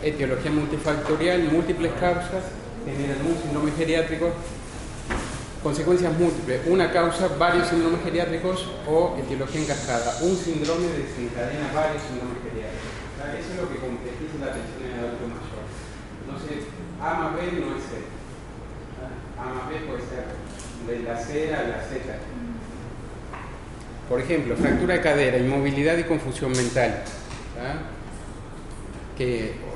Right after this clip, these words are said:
una única cosa genera dos síndromes geriátricos. Otra cosa es la cascada de eventos, fragilidad, adulto mayor frágil, reposo absoluto, incontinencia urinaria, le colocamos sonda vesical, inmovilidad, úlcera por presión alta, dependiente o muerto.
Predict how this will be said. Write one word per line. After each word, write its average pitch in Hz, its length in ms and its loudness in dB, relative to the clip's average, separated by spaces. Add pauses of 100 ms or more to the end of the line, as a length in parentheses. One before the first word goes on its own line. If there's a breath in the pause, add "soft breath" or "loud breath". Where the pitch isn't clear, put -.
(240)
una 156 380 6
única 165 340 8
cosa 196 480 2
genera 151 420 2 (360)
dos 139 180 -2
síndromes 131 380 -4
geriátricos. - 420 -6 (560)
Otra 165 220 4
cosa 180 180 2
es 175 60 2
la 160 100 4
cascada 165 300 0
de 160 140 4
eventos, 131 380 0 (180)
fragilidad, 143 680 2
adulto 139 360 2
mayor 151 280 2
frágil, 139 380 0 (180)
reposo 160 380 4
absoluto, 139 500 0
incontinencia 131 600 0
urinaria, 123 500 0 (540)
le 120 80 2
colocamos 135 440 2
sonda 156 220 2
vesical, 135 640 0
inmovilidad, 135 760 2
úlcera 151 380 0
por 139 140 2
presión 123 500 -2
alta, 160 400 2 (440)
dependiente 143 540 -2
o 165 40 0
muerto. 123 360 -2